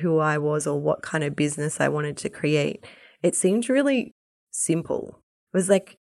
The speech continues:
"You quit your job, don't do this, whoever's listening, don't do this. You, you quit your job and you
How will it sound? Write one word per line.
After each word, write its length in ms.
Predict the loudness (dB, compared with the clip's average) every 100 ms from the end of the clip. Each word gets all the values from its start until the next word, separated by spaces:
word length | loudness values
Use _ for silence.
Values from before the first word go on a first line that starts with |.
| _
"You 840 | -2 2 2 2 2 0 -2 -6 -12 _ _ _
quit 240 | 0 0 2
your 200 | 0 0
job, 360 | 2 2 2 -2 _
don't 220 | 2 2
do 120 | 0 0
this, 320 | 2 0 0
whoever's 360 | 0 2 0
listening, 300 | -2 -2 -2
don't 180 | 0 0
do 100 | 0
this. 240 | -2 -4 -6 -14 -20 -8
You, 300 | 0 0 0 -2
you 100 | 2
quit 220 | 4 6
your 140 | 6
job 360 | 6 6 4 2 -12 -8 0
and 480 | 2 2 0 -4 -4
you 520 | 0 2 4 2 0